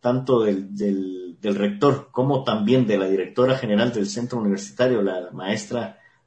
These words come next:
María Paz, eh, Cabrera, yo creo que este, este tipo de actividades, pues, no se pudiese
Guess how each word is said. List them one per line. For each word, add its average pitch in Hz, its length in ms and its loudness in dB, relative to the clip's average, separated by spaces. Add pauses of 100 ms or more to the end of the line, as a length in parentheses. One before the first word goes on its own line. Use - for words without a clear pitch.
María 113 400 0
Paz, 123 380 2
eh, 101 180 -2
Cabrera, 107 420 2
yo 120 180 2
creo 123 200 -2
que 104 460 -2
este, - 280 -8
este 127 200 -6
tipo 123 260 -2
de 110 80 2
actividades, 104 460 2
pues, 110 140 -2
no 107 80 2
se 120 120 -4
pudiese 110 760 -4